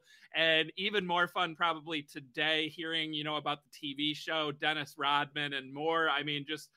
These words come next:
such great topics and great insight from you. So, Pablo, thank you again, and congratulations on all your success, and we look forward to talking to you soon.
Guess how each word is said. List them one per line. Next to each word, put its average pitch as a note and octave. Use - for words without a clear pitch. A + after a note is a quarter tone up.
such -
great G3+
topics E3
and C#3
great D3
insight D3
from C3+
you. C#3
So, C#3
Pablo, C#3+
thank F3
you G3
again, D3+
and C#3
congratulations D3
on C#3+
all C#3
your C#3
success, C3+
and C#3
we C#3
look D3
forward D#3
to D3
talking D3+
to C#3+
you D3
soon. E3+